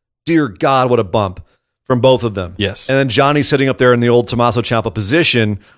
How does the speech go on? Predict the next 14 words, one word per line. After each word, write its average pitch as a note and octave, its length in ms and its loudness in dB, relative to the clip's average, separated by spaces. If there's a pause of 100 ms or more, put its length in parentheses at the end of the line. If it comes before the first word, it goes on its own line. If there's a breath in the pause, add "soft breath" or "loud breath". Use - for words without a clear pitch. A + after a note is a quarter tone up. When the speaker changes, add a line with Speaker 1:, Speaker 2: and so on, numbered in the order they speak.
(160 soft breath)
Speaker 1:
looking B2 320 2
like A2+ 200 4
he's A2 200 -4
just A2 140 -6
kinda A#2 180 0
ga-, A#2+ 220 2
dig-, A#2 440 -4
dazed B2+ 420 2
and G#2+ 280 -8
gazing C3 360 0
off B2+ 280 2
into A#2+ 120 0
the G#2+ 80 -2
sunset. A2+ 600 0